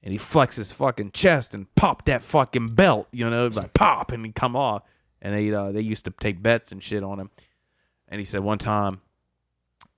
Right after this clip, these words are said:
uh, a little corporal from the army comes in,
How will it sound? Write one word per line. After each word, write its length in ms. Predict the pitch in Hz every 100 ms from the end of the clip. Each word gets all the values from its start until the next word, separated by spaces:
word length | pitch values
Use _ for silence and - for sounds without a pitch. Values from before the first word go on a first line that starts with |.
| _
uh, 360 | 90 82 76 76 - - -
a 300 | - - -
little 180 | 95 101
corporal 460 | - 101 98 98
from 180 | 95 95
the 60 | 92
army 380 | 101 110 104 98
comes 340 | - 92 92
in, 260 | 92 95